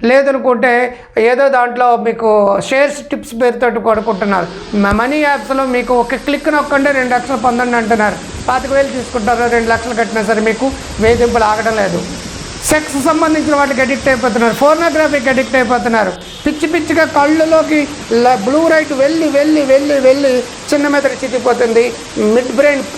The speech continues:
తగిలడిపోతుంది, బుర్ర అంతా కుచించిపోతుంది, విశృంఖల, విశృంఖలమైన భావజాలం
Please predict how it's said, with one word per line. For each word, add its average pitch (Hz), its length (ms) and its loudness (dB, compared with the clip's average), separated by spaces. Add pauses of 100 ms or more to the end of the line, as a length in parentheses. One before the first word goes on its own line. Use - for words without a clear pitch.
తగిలడిపోతుంది, 233 720 0 (220)
బుర్ర 247 180 4
అంతా 254 260 0
కుచించిపోతుంది, 214 1000 -2 (280)
విశృంఖల, 247 540 0
విశృంఖలమైన 226 1080 2 (260)
భావజాలం 208 580 0